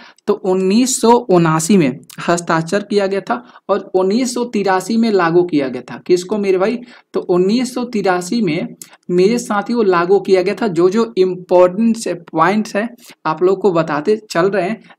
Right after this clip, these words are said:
ध्यान में रखते चलिएगा। सीएमएस को लागू किया गया था उन्नीस सौ तिरासी में, ठीक ना। और इस पर हस्ताक्षर किया गया था, उन्नीस सौ उनासी में किया गया था, ठीक है।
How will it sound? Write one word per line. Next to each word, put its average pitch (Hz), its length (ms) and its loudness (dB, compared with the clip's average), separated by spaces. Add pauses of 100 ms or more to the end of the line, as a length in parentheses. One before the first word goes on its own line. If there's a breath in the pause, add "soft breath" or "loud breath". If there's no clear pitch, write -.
ध्यान 165 320 0
में 226 80 2
रखते 202 240 -2
चलिएगा। 139 440 -4
सीएमएस 190 920 -2
को 185 160 -2
लागू 165 320 0
किया 175 220 0
गया 165 120 -2
था 196 260 -4
उन्नीस 156 260 -4
सौ 180 80 -2
तिरासी 147 460 -4
में, 240 180 0 (320 loud breath)
ठीक 175 140 -2
ना। 254 200 4 (280 loud breath)
और 202 180 6
इस 214 140 0
पर 240 120 -2
हस्ताक्षर 202 640 0 (100)
किया 160 200 0
गया 185 160 -2
था, 208 220 -6
उन्नीस 160 260 -4
सौ 233 140 -4 (300 loud breath)
उनासी 170 400 0
में 151 140 2
किया 139 200 -4
गया 123 120 -8
था, 143 120 -12
ठीक 226 200 0
है। 240 160 2